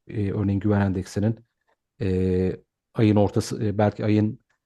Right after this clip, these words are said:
ikinci haftasından itibaren verilerin oluşması, bizde ise günlük olarak almamız gibi. Bazı günler dolayısıyla böyle farklılaşma söz konusu olabilir.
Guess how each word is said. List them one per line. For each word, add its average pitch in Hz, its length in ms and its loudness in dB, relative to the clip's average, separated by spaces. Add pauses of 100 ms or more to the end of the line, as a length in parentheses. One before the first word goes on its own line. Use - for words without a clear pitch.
(260)
ikinci 117 300 -2
haftasından 101 500 -2
itibaren 95 480 -4
verilerin 92 400 -4
oluşması, 90 640 -6
bizde 98 240 2
ise 101 280 2
günlük 104 360 0
olarak 90 280 -2
almamız 82 420 -8
gibi. 95 340 -6
Bazı 117 360 4
günler 110 460 2
dolayısıyla 107 420 -2
böyle 101 160 -4
farklılaşma 98 800 -4 (400)
söz - 260 -2
konusu 92 280 -2
olabilir. 92 460 -2